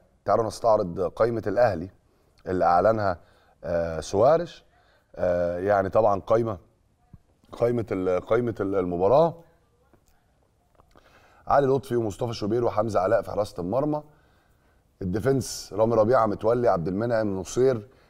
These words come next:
كريم فؤاد، هاني، شرقيه، محمد اشرف. خط ال-، الوسط: ديانج، فخري، عبد النبي، ميدو نبيل، محمد محمود،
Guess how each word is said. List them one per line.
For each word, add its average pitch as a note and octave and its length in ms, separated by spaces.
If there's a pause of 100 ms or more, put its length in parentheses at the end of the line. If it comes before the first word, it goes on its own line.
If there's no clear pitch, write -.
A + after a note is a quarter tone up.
(140)
كريم A2+ 240
فؤاد، A2+ 480
هاني، B2 500
شرقيه، B2 720
محمد G#2+ 340
اشرف. C3 460 (960)
خط - 300
ال-، G#2+ 160
الوسط: A2+ 480
ديانج، A2 560 (200)
فخري، A#2+ 560 (840)
عبد F2 240
النبي، A#2+ 540
ميدو A2+ 280
نبيل، A2+ 500
محمد A#2 360
محمود، A2 560